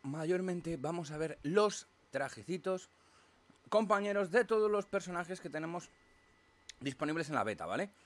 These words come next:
En primer lugar, bueno, tenemos el atuendo roto, que este se supone que va a ser el que nos den por, por la, jugar la beta, ¿vale? Vamos a verlos poco a poco viendo. Este es el atuendo raro, este no sé exactamente de dónde es. Bueno, la verdad es que muchos de ellos no sé dónde son,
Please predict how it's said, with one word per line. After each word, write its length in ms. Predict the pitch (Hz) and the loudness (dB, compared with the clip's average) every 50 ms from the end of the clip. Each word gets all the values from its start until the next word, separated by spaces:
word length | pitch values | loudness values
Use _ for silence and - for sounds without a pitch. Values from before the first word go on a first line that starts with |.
| - - - - - - - | -20 -20 -20 -20 -20 -14 -10
En 60 | 117 | -4
primer 220 | 123 139 151 156 | -2 -2 0 0
lugar, 220 | 160 160 160 175 160 | 0 2 2 2 0
bueno, 180 | 143 127 107 | 0 -2 -2
tenemos 220 | 85 98 104 107 104 | -4 -8 -10 -6 -2
el 80 | 120 | -2
atuendo 320 | 117 107 113 113 113 113 110 | -2 -2 -2 -2 0 0 0
roto, 280 | 127 147 147 - 196 | 0 0 -2 -2 -6
que 80 | - 123 | -8 -8
este 160 | 110 - 123 | -10 -10 -10
se 120 | 104 107 | -12 -10
supone 360 | 104 110 110 95 123 120 117 101 | -10 -10 -6 -4 -4 -4 -4 -4
que 80 | 104 | -4
va 60 | 107 | -6
a 60 | 104 - | -6 -6
ser 140 | - 113 | -6 -8
el 120 | 107 104 95 | -10 -10 -8
que 100 | 110 110 | -8 -8
nos 160 | 104 104 98 | -8 -8 -6
den 220 | 110 113 110 107 | -6 -6 -6 -6
por, 380 | 98 - 101 101 98 95 90 87 | -8 -8 -8 -8 -8 -10 -12 -14
por 200 | - - 101 95 | -10 -8 -6 -6
la, 80 | 101 98 | -6 -6
jugar 220 | - 98 107 113 | -4 -4 -2 -2
la 80 | 120 131 | -2 0
beta, 320 | 151 165 - 185 208 214 - _ _ _ _ _ _ _ _ _ _ _ _ _ | -2 -2 -2 -2 -4 -4 -6 _ _ _ _ _ _ _ _ _ _ _ _ _
¿vale? 240 | - - 123 160 165 | -4 -4 -4 -2 -2
Vamos 200 | 135 117 120 107 | -4 -4 -4 -4
a 20 | 113 | -6
verlos 240 | 117 117 113 101 | -6 -6 -6 -8
poco 180 | - - 117 113 | -8 -8 -4 -4
a 80 | 120 - | -4 -4
poco 220 | 139 117 123 135 | -4 -4 -4 -4
viendo. 320 | 165 190 175 170 196 214 196 _ _ - - - - - - - - - - - - - _ _ | -4 -2 -2 -2 -2 -2 -4 _ _ -20 -20 -18 -16 -16 -16 -16 -18 -20 -20 -20 -20 -20 _ _
Este 120 | - 139 | -10 -8
es 80 | 135 151 | -4 0
el 60 | 147 | 0
atuendo 500 | 139 127 131 151 143 139 135 131 127 127 | 0 0 0 0 0 2 2 0 0 0
raro, 320 | 135 165 180 180 185 185 | 0 -2 -2 0 0 -2
este 220 | 180 - - - 214 | -2 -2 -4 -4 -4
no 100 | 220 202 | -4 -4
sé 80 | 185 | -8
exactamente 540 | 190 170 190 170 - 175 170 160 151 135 143 | -8 -8 -8 -6 -6 -6 -8 -8 -8 -6 -6
de 60 | 143 | -4
dónde 340 | 143 139 143 135 127 131 143 | -4 -4 -4 -4 -2 -2 -2
es. 100 | 147 135 | -4 -4
Bueno, 140 | 135 143 131 | -6 -6 -6
la 60 | 117 | -6
verdad 180 | 113 113 127 156 | -6 -6 -8 -8
es 60 | 175 | -10
que 100 | - 202 | -8 -8
muchos 260 | 196 190 - 180 165 | -10 -10 -10 -10 -8
de 100 | 151 165 | -6 -4
ellos 140 | 160 143 131 | -4 -4 -4
no 120 | 147 143 127 | -6 -8 -8
sé 100 | 131 135 | -8 -8
dónde 300 | 123 123 120 117 107 - | -8 -6 -6 -6 -6 -6
son, 260 | - 123 143 185 | -6 -8 -8 -8